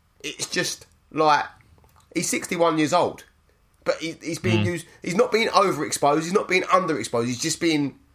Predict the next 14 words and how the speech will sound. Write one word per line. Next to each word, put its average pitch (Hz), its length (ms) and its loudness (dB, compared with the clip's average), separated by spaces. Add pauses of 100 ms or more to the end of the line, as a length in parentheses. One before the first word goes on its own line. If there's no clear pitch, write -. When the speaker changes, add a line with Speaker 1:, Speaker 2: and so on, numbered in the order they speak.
(320)
Speaker 1:
used 160 360 -2
so 180 260 2
properly, 104 500 -4 (260)
yeah? 160 280 0 (760)
Speaker 2:
Oh, 147 200 2
yeah, 135 420 2 (140)
absolutely, 117 1000 0
yeah. 113 180 2
Compared 147 380 0
to, 156 120 0
like, 139 200 2
when 135 120 2
he 135 60 2
went 127 340 0